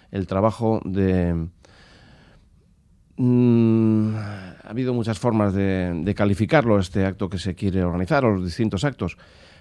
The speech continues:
pero yo creo que en, en definitiva es una, toda una parafernalia para ocultar una realidad, y es que eta está agotada, eta está superada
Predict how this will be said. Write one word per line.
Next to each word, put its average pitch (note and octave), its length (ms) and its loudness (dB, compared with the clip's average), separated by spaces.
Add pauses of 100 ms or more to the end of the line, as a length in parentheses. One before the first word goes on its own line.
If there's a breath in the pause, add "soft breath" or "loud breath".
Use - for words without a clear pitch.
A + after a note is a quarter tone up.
pero A2+ 180 4
yo D3 180 6
creo C#3 220 4
que A#2 220 4
en, G2+ 220 2
en F#2+ 160 -2
definitiva G#2 460 2
es A2+ 140 -4
una, A2 340 0
toda A#2 220 2
una A#2 160 2
parafernalia A2 800 2 (460 soft breath)
para G#2+ 540 4 (280)
ocultar A2+ 420 2
una F2+ 180 0
realidad, G#2+ 560 0
y G2 160 -4
es F#2 160 -4
que F2 400 -4
eta F#2 160 -4
está F2 160 -6
agotada, A#2 600 2
eta E2+ 360 -6 (380 soft breath)
está F2+ 520 -2
superada A2 720 4